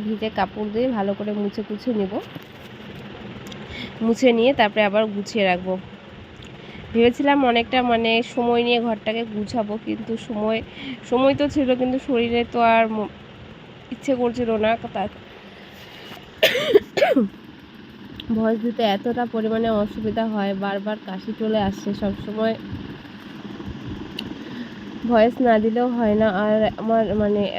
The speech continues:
এতটা পরিমাণে কাশি যে আমি ভালো মতো কথাও বলতে পারি না, আর ভয়েসও দিতে পারি না। তো আজকের ভিডিওটা কীরকম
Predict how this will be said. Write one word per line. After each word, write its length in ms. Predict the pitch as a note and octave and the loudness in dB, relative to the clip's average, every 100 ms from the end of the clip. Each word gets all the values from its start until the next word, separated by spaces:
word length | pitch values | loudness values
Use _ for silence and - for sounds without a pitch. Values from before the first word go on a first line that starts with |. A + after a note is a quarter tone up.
| A3+ | -6
এতটা 420 | - B3 B3 B3+ A#3+ | -4 -2 -2 -2 -2
পরিমাণে 360 | A#3 A#3 A#3+ A#3+ A3+ | 0 2 2 0 -2
কাশি 300 | G3+ - B3 G#3 | -4 -4 -4 -2
যে 60 | A3+ A3 | 0 2
আমি 120 | A3 G#3+ | 2 2
ভালো 160 | G3+ G3+ | 0 0
মতো 180 | G#3+ G#3+ A3 G3 | 0 -2 -4 -4
কথাও 280 | F#3+ A3 A3 G#3+ | -2 0 0 0
বলতে 220 | G#3+ A3+ A3+ | -2 -4 -2
পারি 180 | G#3+ G#3 G#3+ | 0 0 0
না, 60 | G3+ F#3+ | 0 2
আর 100 | G3 G#3 - - - - - - - - - - - - G#2 - - - - - - - - - - - - - C#5 C5+ A#3 - - - - - - - - - - A3+ | 2 0 -4 -14 -16 -16 -14 -14 -14 -14 -16 -16 -14 -12 -12 -12 -14 -14 -14 -14 -12 -4 4 4 4 4 4 4 0 2 0 -4 -16 -20 -20 -20 -20 -20 -20 -18 -8 0
ভয়েসও 340 | A3 G#3 A3+ A3+ | 2 2 0 -4
দিতে 180 | G#3+ A3 G#3+ | -4 -4 -2
পারি 180 | G3 F#3+ | -2 0
না। 60 | A3 - - - - - - - - - - - - - - - - - - - - - - - - - | -2 -6 -14 -16 -14 -16 -16 -14 -14 -14 -14 -14 -14 -14 -12 -14 -12 -12 -10 -10 -10 -10 -10 -10 -14 -6
তো 60 | G#3 | -2
আজকের 260 | G3+ - B3 | -2 2 2
ভিডিওটা 280 | A#3+ A3+ A#3 A#3+ | 2 2 0 0
কীরকম 300 | A3 A3 | -2 2